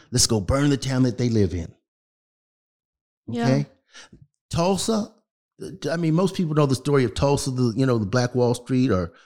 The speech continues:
Speaker 1: or, or, um, Greenwood. You know, but there's city after city after city after city after city that this same thing has happened.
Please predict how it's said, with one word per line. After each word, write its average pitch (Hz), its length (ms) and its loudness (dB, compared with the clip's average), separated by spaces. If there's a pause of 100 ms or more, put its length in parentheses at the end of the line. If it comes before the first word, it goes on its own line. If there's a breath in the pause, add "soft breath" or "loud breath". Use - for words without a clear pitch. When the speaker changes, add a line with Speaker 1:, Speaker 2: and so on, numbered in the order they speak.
(200 soft breath)
Speaker 1:
or, 92 360 0 (800)
or, 90 280 4
um, 82 320 0 (600)
Greenwood. 135 680 0 (600)
You 135 100 -2
know, 110 300 0 (200)
but - 420 4
there's 147 280 2
city 170 420 0
after 113 220 -2
city 147 420 0
after 107 180 -2
city 139 420 0
after 104 200 -2
city 127 400 0
after 104 180 -2
city 107 480 2 (200 loud breath)
that 101 160 0
this 110 160 0
same 151 640 0
thing 143 260 -2
has 120 200 2
happened. - 440 0